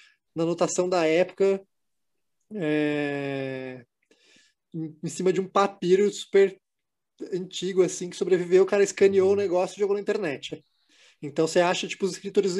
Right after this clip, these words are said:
Speaker 1: escritos originais, por exemplo, do Afonso Décimo, as
Speaker 2: Caramba.
Speaker 1: cantigas de Santa Maria.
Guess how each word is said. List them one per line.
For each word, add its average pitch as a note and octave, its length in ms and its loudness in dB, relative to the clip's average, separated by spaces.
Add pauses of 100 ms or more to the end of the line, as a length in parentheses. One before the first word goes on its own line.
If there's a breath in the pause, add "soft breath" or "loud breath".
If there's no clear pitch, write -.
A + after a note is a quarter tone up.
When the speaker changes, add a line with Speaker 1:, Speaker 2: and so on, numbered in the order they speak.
(140)
Speaker 1:
escritos F3+ 340 -12
originais, F3 460 0
por E3+ 140 -2
exemplo, E3+ 320 0
do G3+ 60 2
Afonso G3+ 320 -2
Décimo, C#3 560 -4 (1300)
as C#3+ 120 -8
Speaker 2:
Caramba. - 180 -4
Speaker 1:
cantigas C#3 240 -2
de D3 80 -6
Santa D#3+ 280 -2
Maria. D3 560 -2